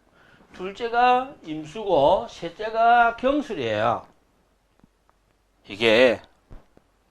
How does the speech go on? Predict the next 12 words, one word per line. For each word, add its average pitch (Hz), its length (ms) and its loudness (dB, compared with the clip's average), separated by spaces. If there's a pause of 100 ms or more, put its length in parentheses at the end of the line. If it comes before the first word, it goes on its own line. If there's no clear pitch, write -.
(180)
왜 196 320 8
이러냐고 151 840 4 (1500)
묻겠죠. 147 680 2 (420)
밑을 180 300 -12
잘 120 400 -10
보면은 151 560 -6
어떻게 156 240 -12
되세요? 113 400 -12 (1300)
다 - 80 -10
합을 254 520 8
해가 175 180 10
있죠. 127 280 -2